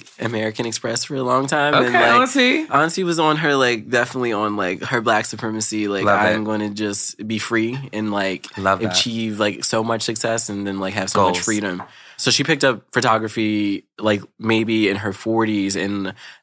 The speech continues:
Speaker 1: I just by Thanksgiving proxy was like, "Okay, what is this?" And I,
Speaker 2: Mm-hmm.
Speaker 1: like, started picking the camera up and, like, shooting
Speaker 2: Wow.
Speaker 1: my family, and, like, just during that time,
Speaker 2: Did
Speaker 1: uh,
Speaker 2: you
Speaker 1: it's
Speaker 2: pick
Speaker 1: still
Speaker 2: up
Speaker 1: something I do.
Speaker 2: That's crazy. I mean, as you should.
Speaker 1: Yeah.
Speaker 2: Did you pick up her camera?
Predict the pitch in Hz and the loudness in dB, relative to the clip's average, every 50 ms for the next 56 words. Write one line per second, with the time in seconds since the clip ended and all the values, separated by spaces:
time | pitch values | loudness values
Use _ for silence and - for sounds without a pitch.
0 | _ - 101 98 101 101 104 104 101 104 107 98 - - 101 101 98 - 101 98 | _ 2 4 4 6 4 4 0 0 0 0 0 2 0 0 0 0 -2 -2 0
1 | 95 - - 107 104 101 98 95 - 104 - - - - 104 95 92 90 90 92 | 0 0 0 0 0 0 -2 0 0 0 0 0 -2 -2 -2 -2 -2 -2 -2 -2
2 | 85 82 85 76 - - - 92 101 101 - 95 95 92 92 98 98 101 107 104 | 0 -2 -2 -4 -6 -6 -4 -4 -4 -4 -4 -6 -6 -4 -6 -2 -2 0 0 2
3 | 95 95 98 110 113 104 90 95 - - - 92 95 92 92 92 95 92 92 92 | 0 0 0 0 0 0 2 0 0 0 0 0 0 0 0 2 2 2 0 0
4 | 90 - - 95 92 92 - 92 92 101 95 92 - 101 95 92 95 80 87 92 | 0 0 0 0 -2 -2 -6 -6 -6 -6 -8 -6 -6 -6 -4 -4 -4 -4 -4 -4
5 | 90 - 95 92 90 85 76 - - - - - - - - 110 101 98 98 90 | -6 -6 -6 -6 -4 -4 -6 -8 -10 -16 -16 -8 -4 -2 0 0 2 2 0 0
6 | 90 90 98 101 98 104 107 113 113 110 104 104 98 95 92 _ _ - _ - | 0 0 -2 0 0 0 0 0 0 0 0 0 -2 -4 -6 _ _ -6 _ 0
7 | 113 104 - 120 104 98 95 95 95 92 95 87 - - 135 117 117 117 117 117 | 0 0 0 0 -2 0 -2 0 0 0 0 0 -2 -2 0 0 0 0 0 -2
8 | 113 - 107 107 107 117 120 120 113 139 117 - 135 135 - 107 185 185 180 156 | -2 0 0 0 2 2 0 2 2 2 2 2 2 2 4 4 2 2 2 2
9 | 135 113 104 98 98 113 117 107 95 69 - - - _ - 95 - - - - | 2 2 0 0 0 0 2 2 0 -2 -6 -10 -12 _ -6 -6 -6 -6 -8 -4
10 | 104 98 95 95 92 101 95 - 104 117 123 120 110 101 90 - - 135 175 214 | -4 -4 -4 -4 -8 -10 -6 -4 -4 -2 -2 -4 -4 -4 -8 -2 0 0 0 2
11 | 247 240 190 - - 190 196 160 104 92 87 - _ - - - - 120 123 135 | 0 -2 -4 -2 0 0 2 2 0 -2 -4 -8 _ -16 -14 -6 -2 0 2 4
12 | 127 110 - - - 165 175 - 175 170 - 127 110 - - - - - - - | 4 4 4 2 2 0 -2 0 -2 0 2 2 2 2 -2 -12 -14 -10 -2 0
13 | 92 98 117 - - 160 160 175 185 196 | 2 2 0 -2 -4 -6 -6 -6 -8 -12